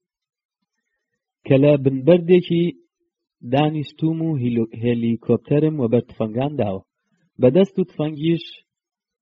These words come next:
خوێڕی نیم. ئەمما پێم وابوو بە نەفعی ئیمپریالیزم کورد نابێ دەستداتە چەک ئیدی. من دەو بڕوایە دام، ئەلعانیش هەر دەو بڕوایە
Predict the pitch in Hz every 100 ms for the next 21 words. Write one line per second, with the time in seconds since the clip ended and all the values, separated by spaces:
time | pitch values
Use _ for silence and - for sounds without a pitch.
0 | _ - 127 127 143 165 151 127 _ _
1 | _ _ _ - 170 165 131 131 160 165
2 | 160 160 127 117 131 - 131 - 127 -
3 | 110 110 120 135 151 156 - 101 127 165
4 | 175 165 113 107 117 113 131 127 127 131
5 | - 147 151 107 - _ _ _ _ _
6 | _ _ _ _ _ 170 190 202 185 139
7 | 131 139 156 170 165 127 123 143 156 151
8 | - 160 156 123 110 107 113 120